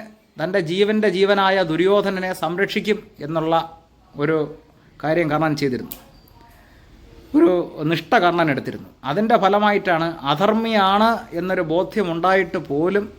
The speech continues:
ദുര്യോധനൻ്റെ പല ചെയ്തികൾക്കും കർണന് കൂട്ടു നിൽക്കേണ്ടതായിട്ട് വന്നത്. പക്ഷേ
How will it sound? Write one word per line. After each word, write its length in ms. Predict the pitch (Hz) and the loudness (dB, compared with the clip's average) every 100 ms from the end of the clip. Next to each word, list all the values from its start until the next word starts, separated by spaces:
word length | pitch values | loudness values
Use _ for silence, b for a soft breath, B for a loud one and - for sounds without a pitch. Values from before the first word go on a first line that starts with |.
| - - | -20 -12
ദുര്യോധനൻ്റെ 680 | 151 170 196 208 202 190 185 170 | -2 2 4 4 0 -4 -6 -4
പല 220 | 165 196 | 0 0
ചെയ്തികൾക്കും 600 | 196 180 185 185 175 180 | 0 -2 0 -2 -4 -4
കർണന് 280 | 170 175 180 | -2 -2 -2
കൂട്ടു 260 | 160 180 185 | -2 -2 -2
നിൽക്കേണ്ടതായിട്ട് 580 | 170 165 156 147 127 107 | -2 -4 -2 -4 -4 -8
വന്നത്. 300 | - - - - - - - _ - _ _ - - - B B B B B B B B - | -14 -20 -20 -20 -20 -20 -20 _ -20 _ _ -20 -20 -20 B B B B B B B B 0
പക്ഷേ 340 | 165 165 247 | 2 2 2